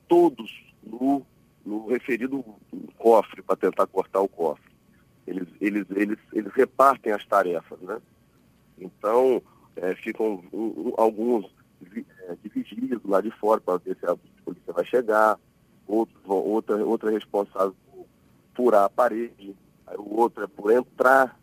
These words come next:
no, no, no, no estabelecimento, no, dentro do banco, né? Então, todos esses oito participaram, é, é, na, na, nessa atividade aí, <clears throat> tanto que as suas prisões foram decretadas, as suas prisões preventivas, né?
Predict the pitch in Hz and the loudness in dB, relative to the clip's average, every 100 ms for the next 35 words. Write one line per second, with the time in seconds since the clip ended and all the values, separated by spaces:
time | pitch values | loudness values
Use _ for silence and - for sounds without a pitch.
0 | - 98 98 95 98 101 92 90 80 - | -16 -10 -10 -10 -10 -10 -12 -14 -14 -16
1 | - - 95 92 95 - - 87 90 - | -20 -12 -8 -6 -6 -10 -18 -6 -6 -6
2 | - 76 _ _ _ _ 95 92 92 113 | -14 -20 _ _ _ _ -2 0 -2 2
3 | 110 117 117 104 110 139 _ _ _ _ | 6 6 4 2 0 -2 _ _ _ _
4 | _ _ _ - - 104 131 123 _ _ | _ _ _ -20 -4 0 0 -2 _ _
5 | - 151 170 156 143 135 120 113 123 147 | 0 2 2 -4 -8 -8 -12 -4 -2 -2
6 | _ - 147 - - - 107 123 151 - | _ -2 -2 -6 -20 -4 0 0 -2 -6
7 | _ _ _ _ _ 92 95 92 90 - | _ _ _ _ _ -8 -4 -4 -6 -8
8 | 95 90 82 78 73 _ _ _ _ _ | -10 -10 -14 -16 -20 _ _ _ _ _
9 | _ _ - 95 85 73 - _ _ - | _ _ -6 -2 -2 -4 -8 _ _ -20
10 | 92 87 95 90 92 - 87 - 101 87 | -18 -6 -4 0 0 0 -2 -4 -8 -2
11 | 87 92 95 98 135 165 _ _ _ _ | 0 2 2 0 -4 -8 _ _ _ _
12 | 170 160 - 104 - 127 127 135 131 - | -6 -6 2 2 4 2 2 -2 -6 -8
13 | 117 107 113 - 113 120 - 120 - 104 | -10 -4 -4 -4 -6 -6 -8 -14 2 4
14 | 127 104 - 95 - - 90 104 - 113 | 4 -2 -6 -8 -8 -8 0 0 0 -2
15 | 143 139 - 92 80 98 | 0 0 -6 -14 -6 -2